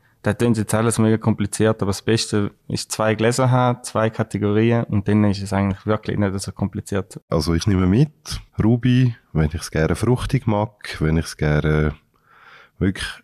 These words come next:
Speaker 2: eher auf der frischen Seite mag vielleicht sogar. Und, ähm, Tani, eben braun, lang im Fass, mit genug Luftkontakt, vielleicht ein bisschen breiter, voluminöser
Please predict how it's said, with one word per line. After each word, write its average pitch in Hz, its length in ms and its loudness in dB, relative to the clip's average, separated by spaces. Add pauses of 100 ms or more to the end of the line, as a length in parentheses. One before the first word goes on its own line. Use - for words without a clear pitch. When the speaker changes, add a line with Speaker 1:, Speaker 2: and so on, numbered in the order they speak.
(160)
Speaker 2:
eher 87 220 0
auf 87 140 -2
der 76 120 -2
frischen 117 440 0
Seite 139 380 0
mag 131 260 0
vielleicht 139 480 2
sogar. 135 460 2 (840)
Und, 98 400 0
ähm, 92 680 2 (440)
Tani, 110 640 2 (240)
eben 92 420 2
braun, 101 600 4 (400)
lang 92 260 2
im 107 140 4
Fass, - 840 -4 (340)
mit 90 280 -2
genug 101 240 0
Luftkontakt, - 1040 -4
vielleicht - 320 -4
ein 95 100 -4
bisschen 92 260 2 (240)
breiter, 92 500 -2
voluminöser 92 840 2